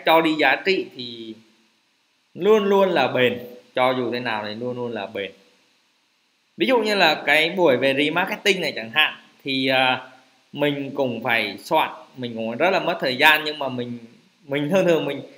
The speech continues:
mình làm một mình á, thì mình cũng không vẽ đàng hoàng cho mọi người thế này đâu. Nhưng mà mình làm cho mọi người đông người á,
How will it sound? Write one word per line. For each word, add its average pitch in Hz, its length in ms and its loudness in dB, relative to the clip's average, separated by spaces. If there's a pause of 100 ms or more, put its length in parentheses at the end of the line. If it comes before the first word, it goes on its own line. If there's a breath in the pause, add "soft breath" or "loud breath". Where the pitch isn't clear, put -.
(180 loud breath)
mình 147 140 -4
làm 147 260 6
một 139 140 -2
mình 151 200 2
á, 180 120 -2
thì 165 60 -2
mình 135 160 -6
cũng 123 160 -6
không 165 240 -4
vẽ 113 260 6
đàng 123 180 0
hoàng 127 260 0
cho 143 60 -6
mọi 143 180 -4
người 131 160 -2
thế 143 100 -2
này 131 160 2
đâu. 135 240 0 (600)
Nhưng 165 120 -4
mà 156 120 0
mình 131 320 -6
làm 127 260 2
cho 139 80 0
mọi 151 200 0
người 123 200 -2
đông 147 240 0
người 131 300 2
á, 156 200 0